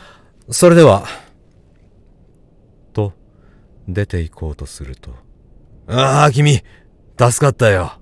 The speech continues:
<laughs> ありがとう。」と、魚男はお金を渡そうとするので、<laughs>「え、いやいや、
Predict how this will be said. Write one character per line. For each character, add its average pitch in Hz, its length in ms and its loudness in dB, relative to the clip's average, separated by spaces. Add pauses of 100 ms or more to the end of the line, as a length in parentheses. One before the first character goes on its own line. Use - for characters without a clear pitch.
(500)
<laughs> - 540 -20
あ 92 180 -4
り 101 80 -2
が 90 160 -6
と 85 280 -10
う。」 - 40 -20 (2000)
と、 95 200 -6 (800)
魚 85 560 -10
男 76 380 -16
は 60 220 -18 (680)
お 69 120 -12
金 95 340 -10
を 104 160 -8
渡 95 240 -10
そ 95 240 -12
う 87 60 -14
と - 140 -18
す - 180 -18
る 69 140 -14
の 64 120 -14
で、 58 200 -18 (1120)
<laughs> - 80 -14 (320)
「え、 147 200 0
い 139 200 -6
や 160 120 4
い - 20 4
や、 98 140 0